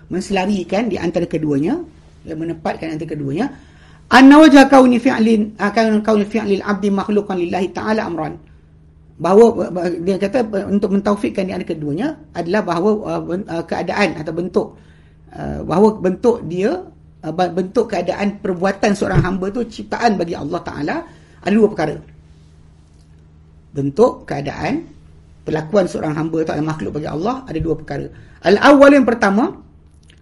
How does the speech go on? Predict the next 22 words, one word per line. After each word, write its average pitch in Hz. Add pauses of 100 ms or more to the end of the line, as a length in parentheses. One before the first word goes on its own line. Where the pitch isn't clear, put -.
(280)
anal 254
fi'la, 226 (720)
anna 226
fi'lal 226
abdi 220 (240)
min 214
sifatihi 202 (760)
wal 190
abdu 233 (200)
wa 180
sifatuhu 208
makhluqa-, 196
makhluqan 190
lillahi 165
ta'ala. 151 (320)
Bahawa -
perbuatan 214
seseorang 185
hamba 208 (400)
termasuk 190
dari 180
sifatnya. 156